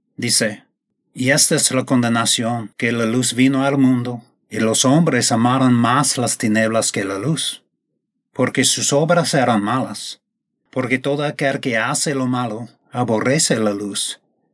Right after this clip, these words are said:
y no viene a la luz, para que sus obras no sean reprendidas."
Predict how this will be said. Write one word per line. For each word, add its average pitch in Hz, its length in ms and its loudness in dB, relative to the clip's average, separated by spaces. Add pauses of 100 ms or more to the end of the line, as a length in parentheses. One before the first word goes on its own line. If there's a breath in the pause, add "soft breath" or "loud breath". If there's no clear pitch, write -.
(160)
y 113 100 -10
no 117 160 0
viene 131 340 2
a 107 100 2
la 104 140 -4
luz, 101 500 -8 (480)
para 120 240 -2
que 117 140 -2
sus - 280 -2
obras 143 480 0
no 131 120 -2
sean 139 480 0
reprendidas." 110 1200 -6